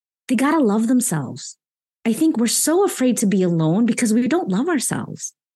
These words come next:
And I notice as I love myself more, I love being alone. But most people, that's why people get married four,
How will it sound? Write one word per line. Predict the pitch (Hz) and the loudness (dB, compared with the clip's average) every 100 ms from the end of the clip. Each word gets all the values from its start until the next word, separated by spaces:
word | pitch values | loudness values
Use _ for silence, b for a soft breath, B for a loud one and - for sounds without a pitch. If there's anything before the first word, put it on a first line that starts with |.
| _ b b | _ b b
And | 220 | 0
I | 233 | 2
notice | 240 254 220 - | 2 2 -2 -4
as | 196 262 | -2 0
I | 294 | 2
love | 202 175 196 | 2 0 0
myself | 233 - 277 269 | 0 -2 -4 -2
more, | 247 - | -2 -2
I | - 214 | -4 -2
love | 214 214 220 226 233 208 180 | 0 2 2 2 2 2 2
being | 185 170 | 2 2
alone. | 156 101 110 90 160 B B B | 0 -4 -6 -8 -10 B B B
But | 247 | 0
most | 247 339 - | 2 2 0
people, | 339 415 180 | 0 0 0
that's | 160 170 - | -2 -4 -4
why | 226 | -2
people | 262 226 | 0 0
get | 214 185 | 0 0
married | 240 254 185 | 0 0 0
four, | 240 233 | 0 0